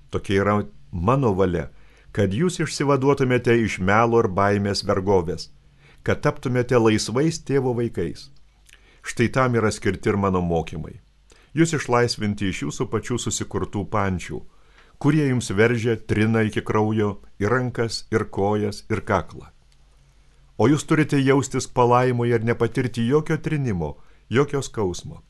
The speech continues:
Ir tam, kad pajaustumėte nuolatinę palaimą, pasiekiančią ir apglėbiančią jūs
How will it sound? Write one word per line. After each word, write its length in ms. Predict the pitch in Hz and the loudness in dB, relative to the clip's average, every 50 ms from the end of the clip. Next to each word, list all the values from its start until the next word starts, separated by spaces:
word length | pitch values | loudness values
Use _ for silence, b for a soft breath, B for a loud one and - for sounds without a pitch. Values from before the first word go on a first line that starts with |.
| _ b b b b b b b b b b b b b | _ b b b b b b b b b b b b b
Ir 120 | - 92 - | -4 -2 0
tam, 240 | 120 113 117 117 | 2 2 2 2
kad 200 | 101 110 95 - | 2 -2 -2 -2
pajaustumėte 680 | - 98 98 107 120 127 - - 104 - 113 110 117 107 | 0 -2 0 2 0 -2 -2 -4 -4 -4 -2 0 0 0
nuolatinę 520 | 104 107 104 104 98 - 156 156 156 147 - | 2 2 2 2 2 0 -2 -2 -2 -2 -2
palaimą, 540 | - 127 117 123 135 139 131 110 82 67 60 - - - - - - - | -2 -2 0 0 -2 -2 -4 -6 -6 -8 -10 -14 -18 -20 -20 -14 -4 -2
pasiekiančią 680 | 101 - - - 127 120 - 131 120 120 - - 120 | -2 -2 0 -2 -2 -2 -2 -2 -4 -4 -2 0 0
ir 100 | 113 120 120 | 2 2 2
apglėbiančią 760 | 113 113 101 113 113 120 123 120 123 120 120 110 - 120 113 | 0 -2 -4 0 2 2 4 4 2 2 2 0 0 0 0
jūs 320 | 113 113 123 123 117 - | 0 0 -2 -2 -2 -4